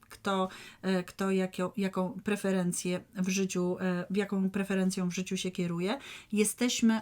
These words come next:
oboje dorosłymi ludźmi. Co to oznacza, że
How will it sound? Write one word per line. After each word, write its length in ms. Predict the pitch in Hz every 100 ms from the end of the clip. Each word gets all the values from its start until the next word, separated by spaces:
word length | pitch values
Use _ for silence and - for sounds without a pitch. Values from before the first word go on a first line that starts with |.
| -
oboje 800 | 214 214 196 226 247 214 180 190 - -
dorosłymi 1040 | 202 226 240 226 220 - 214 196 190 190 190
ludźmi. 560 | 196 214 190 151 147 - - - - -
Co 200 | - 349
to 240 | - 605
oznacza, 840 | 285 254 277 285 220 - 160 151 170 -
że 460 | 185 185 190 185 185